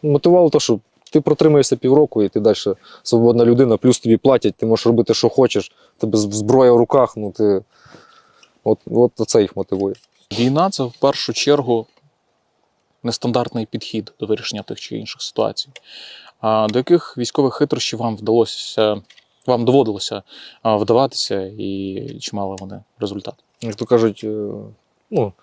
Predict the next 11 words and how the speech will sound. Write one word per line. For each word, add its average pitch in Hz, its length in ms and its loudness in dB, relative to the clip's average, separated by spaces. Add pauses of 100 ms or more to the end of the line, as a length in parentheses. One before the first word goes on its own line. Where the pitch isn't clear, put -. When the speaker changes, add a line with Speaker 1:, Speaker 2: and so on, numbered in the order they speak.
(600)
Speaker 1:
війна 135 280 2
херня, 135 540 2
головне 117 240 2
маневри, 110 420 2
да? 117 180 2 (960)
Ну, 143 260 0
якби 123 300 4 (680)
без 123 220 0
хитрощів 143 420 0
там 127 200 0
ніяк. 113 400 0